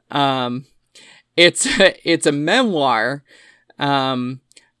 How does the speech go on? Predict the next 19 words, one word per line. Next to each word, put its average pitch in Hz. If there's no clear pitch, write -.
uh, 139
by, 147
uh, 135
a -
woman 147
named 131
Keri 151
Williams. 139
Uh, 117
Keri 123
is 120
K 127
E 123
R 123
I. 123
Um, 127
and 139
it's 147
about 147